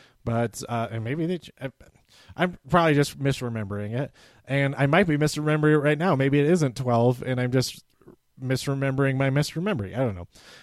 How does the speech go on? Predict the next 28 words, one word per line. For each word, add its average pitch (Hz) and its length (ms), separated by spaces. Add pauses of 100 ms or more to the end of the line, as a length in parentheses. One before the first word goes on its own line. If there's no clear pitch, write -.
(120)
Uh, 147 160
then 196 120
we 202 60
have 185 100
Detective 190 400
Comics, 196 460
issue 165 260
number 143 220
three 156 220
hundred 135 240
fifty-nine. 165 800 (340)
Uh, 131 580
Dollar 170 420
Batman 160 580
Adventures, 147 1200
uh, 120 580 (800)
issue 156 220
number 135 200
twelve. 214 680
I 151 80
think 190 300
this 180 200
is 147 180
the, 147 260 (500)
um, 113 640 (320)
oh, 113 320
what 147 300
was, 147 380